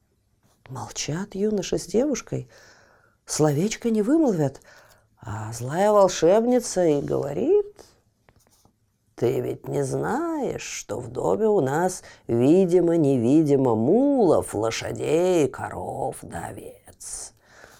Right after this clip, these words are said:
А нынче ночью воры явятся. Пусть юноша вместе со мной дом постережёт, а завтра я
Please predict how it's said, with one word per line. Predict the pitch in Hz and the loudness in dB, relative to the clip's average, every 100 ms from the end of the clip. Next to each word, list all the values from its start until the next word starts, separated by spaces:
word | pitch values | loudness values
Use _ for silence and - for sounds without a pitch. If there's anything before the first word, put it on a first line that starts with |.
| _ | _
А | - 185 | 0 2
нынче | 233 277 359 415 - 415 | 4 4 4 4 4 4
ночью | 330 254 294 - 320 349 349 | 4 4 0 -2 2 4 4
воры | 165 156 139 135 147 156 175 | 4 6 6 6 4 2 0
явятся. | 147 147 165 180 180 190 - - 247 277 _ _ _ _ _ _ - | -2 2 4 2 2 -4 -4 -2 -2 -2 _ _ _ _ _ _ 0
Пусть | 202 277 - - | 4 4 2 -4
юноша | 127 139 208 277 247 - 165 135 - - _ | 2 4 4 2 0 -2 -2 -2 -6 -20 _
вместе | 135 160 202 - 156 | 2 6 6 6 2
со | 147 127 | 2 2
мной | 127 120 139 196 226 | 4 4 4 4 4
дом | 339 359 165 | 6 4 2
постережёт, | - - - 95 - - - - - - - - - - - | -2 -8 -6 -6 -6 -8 -8 -10 -12 -18 -18 -20 -20 -18 -8
а | - 127 107 | -2 -2 -2
завтра | - 123 127 - 240 370 392 | -2 -2 -2 0 2 2 0
я | 320 156 160 294 | 0 2 4 4